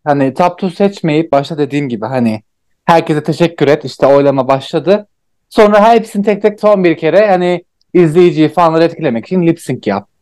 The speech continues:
Bu şarkıyı o şekilde kullansalarmış. Hepsini lip sync yaparken izlerdik.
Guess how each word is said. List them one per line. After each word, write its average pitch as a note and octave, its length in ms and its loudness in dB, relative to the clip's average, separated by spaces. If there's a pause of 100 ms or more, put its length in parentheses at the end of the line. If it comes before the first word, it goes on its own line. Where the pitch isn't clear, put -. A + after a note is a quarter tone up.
(180)
Bu F#3 60 2
şarkıyı F3+ 420 2
o F3 40 0
şekilde C3 320 -2
kullansalarmış. B2 600 -2
Hepsini D#3 380 -6
lip D#3+ 140 -4
sync D3 180 -8
yaparken D3+ 360 -2
izlerdik. D#3+ 520 2